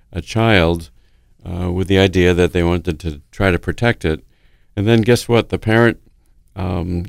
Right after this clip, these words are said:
after they lost their spouse, decided to get remarried and wanted the house back in their name again. This is a true story. And the child refused.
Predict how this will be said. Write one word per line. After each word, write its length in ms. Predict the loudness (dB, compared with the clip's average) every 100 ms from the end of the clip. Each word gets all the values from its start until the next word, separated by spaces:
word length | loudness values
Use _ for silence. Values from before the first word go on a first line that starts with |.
| -6
after 300 | -6 -4 -4
they 160 | -2
lost 320 | 0 0 -2 -4
their 140 | -6
spouse, 440 | -6 0 0 0
decided 460 | -4 -8 -2 -2 -2
to 80 | -2
get 200 | -2 0
remarried 560 | -2 0 0 0 -2
and 200 | -6 -8
wanted 320 | -4 -4 -2 -4
the 80 | -4
house 220 | -6 -8
back 340 | -6 -6 -6
in 80 | -8
their 120 | -8
name 200 | -4 -4
again. 360 | -2 -4 -10 -16 _ _ _ _ _ _
This 140 | -16 -14
is 160 | -10
a 60 | -10
true 220 | -6 -6
story. 480 | -6 -8 -6 -6 -10 -14 _ _ _
And 100 | -6
the 80 | -6
child 380 | -6 -6 -4 -6
refused. 640 | -10 -8 -6 -4 -6 -12